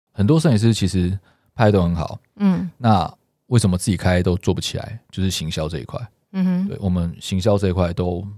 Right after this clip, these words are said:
Speaker 1: 没有做得很漂亮。
Speaker 2: 因为是要花很多钱吗？
Speaker 1: 现在真的要花很多钱了。
Speaker 2: 嗯。
Speaker 1: 对啊，对啊。
Speaker 2: 触及率又那么低。
Speaker 1: 对啊，你花的钱还不一定有，
Speaker 2: <laughs>
Speaker 1: 怎么做？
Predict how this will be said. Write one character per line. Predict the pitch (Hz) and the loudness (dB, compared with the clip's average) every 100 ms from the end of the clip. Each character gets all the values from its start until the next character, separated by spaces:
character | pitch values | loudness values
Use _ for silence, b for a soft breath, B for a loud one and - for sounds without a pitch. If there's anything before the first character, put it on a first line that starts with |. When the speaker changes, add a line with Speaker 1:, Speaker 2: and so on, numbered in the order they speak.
| - | -18
Speaker 1:
没 | 92 | -14
有 | - | -10
做 | 87 | -8
得 | 78 | -10
很 | |
漂 | - - | -10 -12
亮。 | - | -6
Speaker 2:
因 | 294 | -4
为 | 294 | -4
是 | - | -4
要 | 247 | -6
花 | 240 226 | -4 -4
很 | 214 160 | -2 -2
多 | 180 | -2
钱 | - 156 | -2 -6
吗？ | 135 139 135 _ | -6 -8 -16 _
Speaker 1:
现 | - 185 | 2 2
在 | 131 127 | 6 4
真 | 110 | 4
的 | 101 | 2
要 | 90 | 2
花 | 90 | 0
很 | 82 | -2
多 | - | -6
钱 | - - | -10 -12
了。 | - 120 _ 170 | -14 -18 _ -2
Speaker 2:
嗯。 | 165 160 160 | 2 2 0
Speaker 1:
对 | - | -2
啊， | - | -4
对 | - | -8
啊。 | - | -8
Speaker 2:
触 | 113 226 | -2 0
及 | 196 | 2
率 | 185 | 2
又 | 185 | 2
那 | 175 | 2
么 | 175 | 0
低。 | 151 147 170 185 | -2 0 0 2
Speaker 1:
对 | 208 180 | 4 6
啊， | 170 160 | 6 4
你 | 110 | 6
花 | 156 | 6
的 | |
钱 | 147 101 | 8 6
还 | 117 | 6
不 | 139 | 4
一 | |
定 | 120 | 2
有， | 101 - - | 2 0 0
Speaker 2:
<laughs> | 285 330 | 2 4
Speaker 1:
怎 | |
么 | - | 4
做？ | 110 90 | 4 2